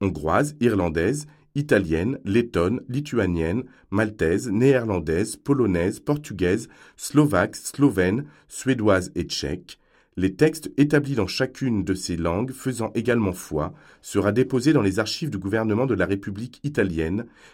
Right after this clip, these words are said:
qui remettra une copie certifiée conforme à chacun des gouvernements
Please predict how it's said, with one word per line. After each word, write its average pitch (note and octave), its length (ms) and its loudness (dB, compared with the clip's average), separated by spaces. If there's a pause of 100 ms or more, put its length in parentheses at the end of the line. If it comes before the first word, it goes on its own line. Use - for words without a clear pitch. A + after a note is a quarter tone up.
(100)
qui - 100 -4
remettra A#2 400 2
une A2+ 120 6
copie G2+ 280 -4
certifiée D3 500 -2
conforme G2 640 -2 (260)
à E2+ 100 -4
chacun B2+ 360 0
des C#3+ 100 2
gouvernements G2+ 720 0